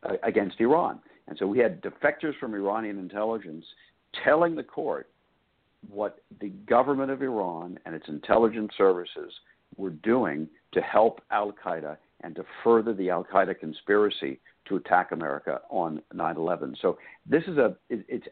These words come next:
activist work. Uh, it's often behind the scenes. Uh,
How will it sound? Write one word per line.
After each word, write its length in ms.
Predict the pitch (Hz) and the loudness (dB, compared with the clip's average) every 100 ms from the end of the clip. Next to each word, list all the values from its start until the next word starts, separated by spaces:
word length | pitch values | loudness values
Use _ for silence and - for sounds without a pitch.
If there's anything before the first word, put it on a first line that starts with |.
| 127 | -2
activist 580 | 143 - 147 143 - 123 | -2 -2 -2 -2 -6 -2
work. 280 | 123 127 - _ _ _ - | -2 -2 -8 _ _ _ -10
Uh, 380 | 95 90 80 - - | -6 -6 -8 -10 -4
it's 200 | 107 - - - - - _ - - - - | -4 -4 -12 -18 -20 -20 _ -20 -14 -12 0
often 460 | 117 127 - 147 127 | 4 4 4 2 4
behind 380 | 123 117 131 110 | 6 4 2 -2
the 60 | - | -4
scenes. 380 | 135 127 131 151 - - _ - | -4 -2 -4 -6 -10 -20 _ -2
Uh, 200 | 101 | 0